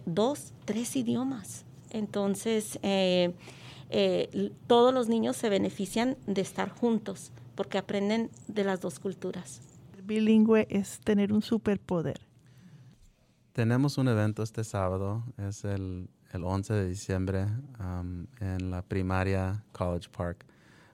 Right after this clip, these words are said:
Speaker 3: Platican un poco acerca de qué van a sa-, estar ahí ustedes ofreciendo y, y qué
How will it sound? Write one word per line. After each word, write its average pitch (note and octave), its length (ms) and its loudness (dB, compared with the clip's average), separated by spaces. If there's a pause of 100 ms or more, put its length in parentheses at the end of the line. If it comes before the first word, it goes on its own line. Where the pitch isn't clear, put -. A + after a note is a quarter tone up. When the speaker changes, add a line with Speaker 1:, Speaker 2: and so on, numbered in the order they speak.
Speaker 3:
Platican A2 460 0
un C3 140 -2
poco A#2 260 0
acerca G#2+ 460 2
de F#2 320 2
qué G2 160 4
van G2+ 160 4
a G#2 80 2
sa-, F#2 340 -2
estar F#2+ 540 2
ahí F#2+ 280 -2
ustedes A2 580 4
ofreciendo A#2 840 2
y, F#2+ 280 0
y F#2+ 180 -4
qué G2+ 320 -2